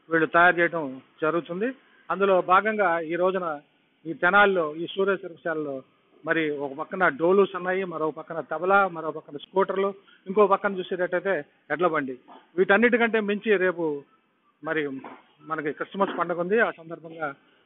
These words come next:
మరి యేసు ప్రభు యొక్క విగ్రహాన్ని కూడా ఈ ఐరన్ స్క్రాప్తో తయారు చేయడం గొప్ప విశేషం. ఆ, మామూలుగా మెటీరియల్స్తో తయారు చేయడం వేరే అయితే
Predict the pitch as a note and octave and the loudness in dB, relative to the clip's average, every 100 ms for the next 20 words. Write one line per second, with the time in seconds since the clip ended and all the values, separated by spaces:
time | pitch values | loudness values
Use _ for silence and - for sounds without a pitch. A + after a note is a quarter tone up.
0 | _ C#3+ D3 C#3+ C3+ F3+ F#3 G3 F3 E3 | _ -4 0 0 0 0 2 0 0 0
1 | E3 D#3+ D3+ D3+ D#3 F3 F3 E3 E3+ D3+ | -2 -2 -4 -2 2 2 2 0 0 -2
2 | - _ _ D#3 C#3+ E3+ A3+ C4 - A3 | -6 _ _ -4 4 6 8 6 4 2
3 | G#3 G3+ F#3+ F#3 F3 F3 F#3 F#3 E3 E3 | 2 0 -2 -2 -2 -4 -6 -10 -10 -8
4 | D#3 D#3+ C#3+ C3+ _ _ _ _ _ _ | -6 -6 -8 -12 _ _ _ _ _ _
5 | _ _ _ A2+ B2 B2 D3 F#3 G#3+ G#3+ | _ _ _ -14 -12 -4 2 4 6 4
6 | G#3 F#3+ G#3 G3+ G3 G#3 F#3+ F#3 F#3 F3+ | 4 4 4 4 2 0 -2 -2 0 -2
7 | F3 E3 F3+ F3+ E3+ A#3 | -2 -2 0 2 0 -2